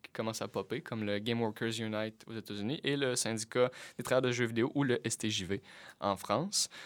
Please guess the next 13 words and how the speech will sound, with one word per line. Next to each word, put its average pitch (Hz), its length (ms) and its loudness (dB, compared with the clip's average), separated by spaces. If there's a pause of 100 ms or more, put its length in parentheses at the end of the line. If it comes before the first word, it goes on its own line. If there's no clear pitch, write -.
(160)
Euh, 92 280 6
donc, 104 200 2
c'est 127 120 0
vraiment 143 160 8
les 131 80 6
balbutiements, 127 720 6
là, 104 140 0 (200)
de, 95 320 2 (500)
des 107 100 -6
pourparlers 104 480 2
de, 113 200 2
de 104 120 -4
syndicats, 107 580 0